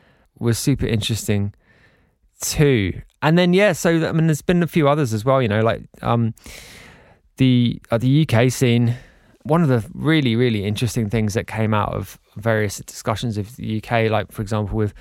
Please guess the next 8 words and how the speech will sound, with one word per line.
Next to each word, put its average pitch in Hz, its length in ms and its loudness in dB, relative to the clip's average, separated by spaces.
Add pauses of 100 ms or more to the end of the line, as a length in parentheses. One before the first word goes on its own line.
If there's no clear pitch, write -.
(380)
with 120 200 -4
Dee 156 180 4
Bridge 127 420 0 (640)
and 127 120 2
also 139 220 2
with 120 120 2
Mark 117 240 0
Broadbent, 110 500 0